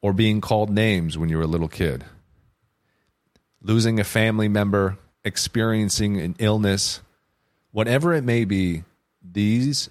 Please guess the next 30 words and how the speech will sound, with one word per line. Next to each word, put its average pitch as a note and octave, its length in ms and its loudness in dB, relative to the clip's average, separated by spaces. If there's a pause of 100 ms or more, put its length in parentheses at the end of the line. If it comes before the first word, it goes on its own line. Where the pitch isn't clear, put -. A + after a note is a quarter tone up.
traumas F#2+ 640 -2 (240)
can F2 180 -6
trap F#2+ 460 -4 (920)
our A2+ 280 2
ability G#2 600 2 (100)
to G#2 160 -2
let G2 260 0 (260)
all B2 360 2
of G2+ 120 2
our F#2+ 160 2
energy F2+ 460 0
flow E2+ 340 -2
through F2+ 360 -2
us. - 340 -8 (680)
And A2 80 0
a A#2+ 60 2
lot D#3 160 2
of D#3+ 80 -2
times C3+ 240 0
they A#2+ 100 0
can F#2+ 140 -4
happen B2 420 -2
unconsciously, G2 840 -4 (640)
and G2+ 160 0
they G#2 80 4
reside G#2+ 420 2
deep A#2+ 260 0
in A#2+ 100 -2
the G2+ 80 0
subconscious. F2+ 840 -2